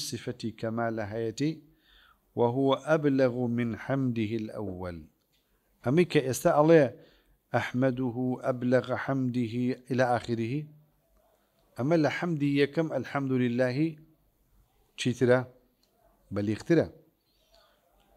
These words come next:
چونکە وتی الحەمد لله. بەڵام ئەم، ئەم ئەڵێ چی؟ «أحمده أبلغ حمده». لەو چیترە؟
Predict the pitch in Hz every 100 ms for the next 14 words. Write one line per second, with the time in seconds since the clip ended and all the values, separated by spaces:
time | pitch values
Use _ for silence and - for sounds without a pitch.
0 | _ _ _ _ - 117 139 143 160 165
1 | 143 - 180 165 147 147 139 110 87 -
2 | - - _ _ _ _ _ 120 143 143
3 | 147 156 160 170 165 175 - 165 147 -
4 | - 170 170 170 156 160 - - 185 220
5 | 185 143 143 147 120 123 - 98 85 82
6 | - _ _ _ _ _ _ _ _ _
7 | _ - 113 143 190 202 151 - 147 131
8 | 139